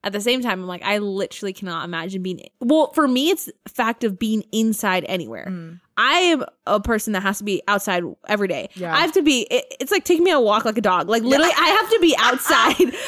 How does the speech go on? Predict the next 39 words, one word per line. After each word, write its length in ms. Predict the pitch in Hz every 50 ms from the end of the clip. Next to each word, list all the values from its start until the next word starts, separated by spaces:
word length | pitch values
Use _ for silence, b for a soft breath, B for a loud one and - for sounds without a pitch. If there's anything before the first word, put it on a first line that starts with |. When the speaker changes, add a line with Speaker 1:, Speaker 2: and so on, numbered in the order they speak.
| 466 349
Speaker 1:
Like, 180 | 302 302 285 262
you, 180 | 285 302 320 -
I 140 | - 262 294
have 340 | 339 294 311 330 339 320 - -
the 160 | - - -
energy, 440 | 247 254 254 262 233 208 214 170 131
and 80 | 208 226
I 80 | 226 226
need 100 | 226 233
to 60 | -
Speaker 2:
Yeah. 40 | 233
Speaker 1:
get 100 | 233 208
it 20 | 156
out. 200 | - 202 190 190
And 100 | 208 202
Joel 140 | 220 226 226
will 60 | 208
always 280 | 175 190 196 202 208
be 100 | - 208
like, 160 | 190 185 185 -
"Can 140 | - 262 277
you 80 | 302
just 260 | 311 349 359 320 - 233
go 180 | 202 190 180 202
and 100 | 214 220
walk 200 | 208 190 202 -
yourself?" 320 | 196 208 - 170 196 -
I'm 80 | 226 214
like, 160 | 220 220 -
"No, 140 | 254 311 320
that's 120 | 320 294 277
boring. 340 | 247 269 285 285 262 220 208
You're 100 | 220 247
here. 220 | 262 262 240 208
We 80 | 220 233
have 80 | 226
to 40 | 226
go." 120 | 233 254
Speaker 2:
Yeah. 280 | 220 196 - 220 269